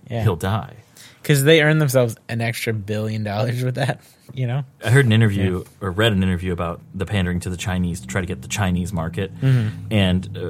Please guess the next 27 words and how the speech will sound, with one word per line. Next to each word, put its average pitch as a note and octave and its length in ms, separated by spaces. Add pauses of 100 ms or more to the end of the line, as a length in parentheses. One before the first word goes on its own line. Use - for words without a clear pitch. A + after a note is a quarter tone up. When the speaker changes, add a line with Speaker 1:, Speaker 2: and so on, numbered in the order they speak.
Speaker 2:
it A1 200
was, G2+ 260
they G#2 80 (100)
interviewed G2+ 280
a F#2 40
lot F2+ 160
of F2 60
Chinese F#2+ 260
people, B2 300
and D#2+ 80
they're F2+ 80
like, D#2 320 (220)
"We A#2+ 120
didn't D#3 140
come C#3+ 160
here B2+ 160
to G2+ 60
see G2+ 500 (240)
a F#2 40
bunch G2+ 200
of F2 80
Chinese A2+ 400
people." - 340
<laughs> - 40 (520)
Like, C4 220
Speaker 1:
<laughs> - 0
Speaker 2:
we, B2 100